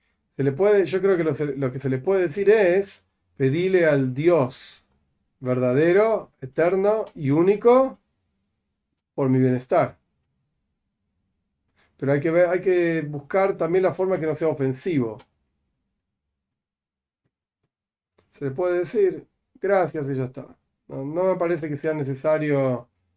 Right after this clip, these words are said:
advertirle que no pida por ti, etcétera. No me parece necesario. María Elena Pérez de Jensen, "No way, cero cero idolatría".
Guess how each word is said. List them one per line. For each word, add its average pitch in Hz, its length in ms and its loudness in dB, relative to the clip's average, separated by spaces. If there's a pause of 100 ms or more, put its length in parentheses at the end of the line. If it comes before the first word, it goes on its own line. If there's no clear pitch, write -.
(140)
advertirle 127 580 -4
que 135 100 -4
no 135 160 -2
pida 143 320 -2
por 123 180 -8
ti, 165 300 -2
etcétera. 139 680 -4 (680)
No 160 180 -6
me 156 80 -2
parece 127 680 -6 (920)
necesario. 123 560 -14 (3000)
María 160 240 2
Elena 175 260 2
Pérez 185 200 2
de 160 100 -4
Jensen, 147 480 -2
"No 185 100 0
way, 190 360 2
cero 185 420 -4
cero 180 240 -2
idolatría". 139 640 -4